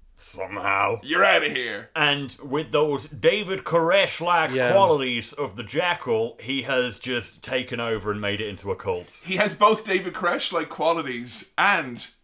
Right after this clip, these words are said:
Speaker 2: tendencies as well.
Speaker 1: <laughs>
Speaker 2: Now, the Jackal, A K A Cyrus, and those watching Modern Wrestling, it's Don Callis from
Speaker 1: Mm-hmm.
Speaker 2: T N A and A E W.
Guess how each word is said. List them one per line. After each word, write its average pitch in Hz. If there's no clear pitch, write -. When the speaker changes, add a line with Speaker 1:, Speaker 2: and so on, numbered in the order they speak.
Speaker 2:
tendencies 123
as 120
well. 127
Speaker 1:
<laughs> -
Speaker 2:
Now, 165
the 165
Jackal, 185
A 156
K 147
A 139
Cyrus, 147
and 127
those 143
watching 139
Modern 131
Wrestling, 131
it's 127
Don 127
Callis 131
from 120
Speaker 1:
Mm-hmm. 113
Speaker 2:
T 127
N 117
A 135
and 113
A 110
E 110
W. 123